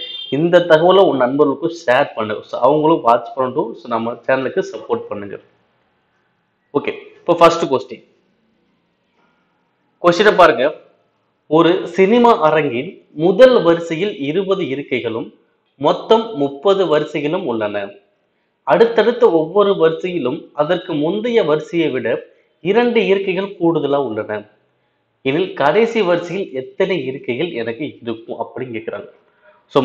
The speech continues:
மொத்தம் எத்தனை இருக்கும் அப்படின்னு கேட்கல, கடைசி வரிசையில எத்தனை இருக்கைகள் இருக்குன்னு தான் கேக்குறாங்க. இதுக்கு ஆன்சர் பண்ணலாமா? ரொம்ப சிம்பிளுங்க.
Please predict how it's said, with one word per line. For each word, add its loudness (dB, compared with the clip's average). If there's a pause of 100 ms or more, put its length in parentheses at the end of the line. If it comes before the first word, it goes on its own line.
(100)
மொத்தம் 4
எத்தனை 0 (140)
இருக்கும் 0
அப்படின்னு -2
கேட்கல, 4 (280)
கடைசி 2 (100)
வரிசையில 2 (280)
எத்தனை 0 (120)
இருக்கைகள் 0
இருக்குன்னு -8
தான் -8
கேக்குறாங்க. -14 (440)
இதுக்கு 4
ஆன்சர் -2
பண்ணலாமா? 0 (160)
ரொம்ப 0
சிம்பிளுங்க. -8